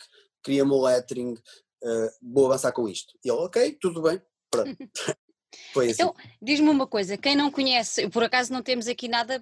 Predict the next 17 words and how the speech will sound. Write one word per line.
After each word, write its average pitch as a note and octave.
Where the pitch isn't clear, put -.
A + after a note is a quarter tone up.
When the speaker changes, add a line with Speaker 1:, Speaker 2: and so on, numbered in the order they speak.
Speaker 2:
porque -
eu G3+
podia, G#3+
podia, A3
deixa G3+
eu F#3
ver. D#3+
Vamos F3+
só G#3+
fazer F#3+
aqui F3+
uma D#3+
coisa. -
Que A3+
era D#3
o G#3
seguinte. E3+